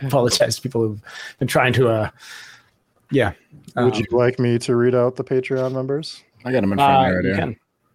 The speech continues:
Speaker 1: Oh, okay.
Speaker 2: Oh.
Speaker 1: Yeah, go ahead.
Speaker 2: We'll let Dave do it.
Speaker 3: All right. We have Nick. We have Al Capone's poorly taxidermied wife, Adam S. Alicia E. Al Capone's poorly taxidermied corn dinosaur. All right. So what I'm not doing is reading these in the correct tiers.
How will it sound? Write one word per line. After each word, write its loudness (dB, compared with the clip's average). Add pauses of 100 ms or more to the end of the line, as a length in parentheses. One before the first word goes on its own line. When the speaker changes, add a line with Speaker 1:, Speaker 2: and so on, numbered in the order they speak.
Speaker 1:
Oh, -2
okay. -4
Speaker 2:
Oh. -6
Speaker 1:
Yeah, -2
go -6
ahead. -6 (100)
Speaker 2:
We'll -4
let -2
Dave 0
do -6
it. -16 (800)
Speaker 3:
All 0
right. 2
We 0
have 0
Nick. 0
We -2
have -4 (100)
Al 2
Capone's -2
poorly 2
taxidermied 0
wife, 0 (400)
Adam 2
S. -2 (260)
Alicia 0
E. 0 (260)
Al 2
Capone's -2
poorly 0
taxidermied -2
corn -2
dinosaur. -4
All 2
right. -2
So -2
what 0
I'm -2
not -2
doing -4
is -10
reading -4
these -8
in -10
the -12
correct -6
tiers. -10